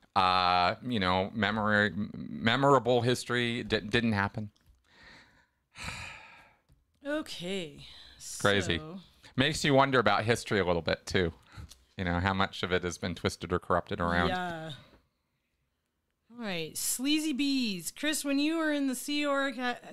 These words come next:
Speaker 2: did they ever put their hands on you?
Speaker 1: Yes, I was assaulted in the Sea Org. Uh, I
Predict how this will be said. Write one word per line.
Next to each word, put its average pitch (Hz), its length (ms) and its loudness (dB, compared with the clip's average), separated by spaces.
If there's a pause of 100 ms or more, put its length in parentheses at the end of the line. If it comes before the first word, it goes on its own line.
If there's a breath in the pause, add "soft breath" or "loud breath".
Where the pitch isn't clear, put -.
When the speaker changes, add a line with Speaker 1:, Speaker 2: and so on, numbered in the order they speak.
Speaker 2:
did 220 180 -8
they 240 160 0
ever 254 220 -4
put 269 180 -10
their 240 120 -4
hands 208 280 -4
on 170 160 -8
you? 156 320 -12 (560)
Speaker 1:
Yes, - 420 2
I 113 120 4
was 120 160 4
assaulted 127 460 2
in 127 100 2
the 127 60 0
Sea 127 220 2
Org. 131 380 6
Uh, - 40 2
I 98 1000 4